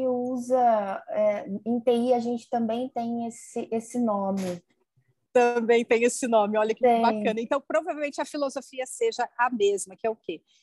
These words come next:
Speaker 2: Eu sou porque nós somos. É uma filosofia de colaboração, de união. Deu certo com o T-, a T I também, né, Rafa?
Speaker 1: Sim, que bacana.
Speaker 2: É. Então, esse jogo foi construído, eu vou descrever um pouquinho o jogo pra poder materializar
Speaker 1: Claro.
Speaker 2: ele, mas ele é assim:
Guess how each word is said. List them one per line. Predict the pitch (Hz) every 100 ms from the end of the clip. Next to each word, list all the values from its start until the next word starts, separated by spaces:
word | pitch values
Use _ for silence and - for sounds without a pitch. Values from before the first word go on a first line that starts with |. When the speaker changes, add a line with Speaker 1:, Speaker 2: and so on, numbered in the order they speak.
| _
Speaker 2:
Eu | 247 285 320
sou | - - 254 262
porque | 285 262 254
nós | 240 269
somos. | - - 196 180 170 - -
É | 233
uma | 220 214 214 _ _
filosofia | - 240 240 240 - 262
de | -
colaboração, | _ - 302 294 247 262 247 233 - 208 185
de | 170 185
união. | 254 262 247 202 175 180 _ _ _ _ -
Deu | 202 247 254
certo | - 233 233 262
com | 254 262
o | 233
T-, | 277
a | 247
T | 233 277
I |
também, | 262 311 294 240
né, | 220 240 262
Rafa? | 269 240 - 254 269 330 - - 370
Speaker 1:
Sim, | 285 277 254 247
que | 370
bacana. | 370 370 370 571 381 269 269 269 254 226 202 180 185 202
Speaker 2:
É. | 220 196 185 185 - _ _ - - -
Então, | 339 - 359
esse | 339 - 349
jogo | 370 370
foi | 381 339
construído, | 311 302 277 - 233 277 294 262 208 214
eu | 240
vou | 240 311
descrever | - 349 285
um | 269
pouquinho | 254 - 233
o |
jogo | 208 185 220 247
pra | - 214
poder | 214 202
materializar | 196 196 202 185 175 180 170 185
Speaker 1:
Claro. | 202 214
Speaker 2:
ele, | 240 226 208
mas | 220
ele | 254
é | 262
assim: | -